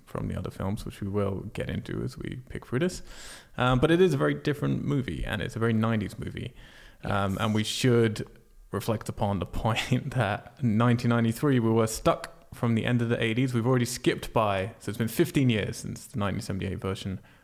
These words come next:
Speaker 1: We've skipped through all of the eighties horror, which really <laughs> was a turning point for horror. We've skipped the entire slasher genre. <laughs>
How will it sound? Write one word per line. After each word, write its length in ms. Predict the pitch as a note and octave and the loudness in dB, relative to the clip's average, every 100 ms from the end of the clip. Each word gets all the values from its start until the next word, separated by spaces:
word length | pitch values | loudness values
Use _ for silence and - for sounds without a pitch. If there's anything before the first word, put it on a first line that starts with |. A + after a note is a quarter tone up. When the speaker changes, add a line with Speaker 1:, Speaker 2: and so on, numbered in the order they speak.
| _ | _
Speaker 1:
We've 120 | - - | -6 -2
skipped 220 | C#3 - | -2 0
through 200 | A#2+ - | -2 -2
all 680 | - E3+ E3+ E3+ E3+ D#3+ D#3 | 0 2 4 4 4 2 0
of 80 | C#3+ | -2
the 120 | - | -2
eighties 260 | B2 A2+ A2 | -2 -2 -2
horror, 300 | A2 G2+ G2 | 0 0 0
which 240 | G#2+ B2+ | -2 -4
really 360 | D3 C#3+ B2 B2+ | 2 2 4 4
<laughs> 120 | A#2 | 4
was 160 | A2 G#2 | 2 0
a 80 | G2 | -4
turning 380 | - A#2 G#2 | -2 0 0
point 220 | G2+ G2 - | -2 -6 -6
for 80 | |
horror. 340 | G#2 F#2+ F#2+ G2 - - | -2 0 0 -4 -12 -16
We've 120 | - A2+ | -12 -8
skipped 260 | - C#3 | -4 -4
the 80 | A2 | -4
entire 480 | G#2 - E3 E3 A#2 | -4 -4 0 0 0
slasher 680 | - B2 A2 - A2 G#2 G2+ - A#2+ | -2 -2 -2 -2 -2 -2 -4 -10 -6
genre. 460 | G#2+ G#2+ F#2 G#2 | 0 0 0 -4
<laughs> 40 | - | -6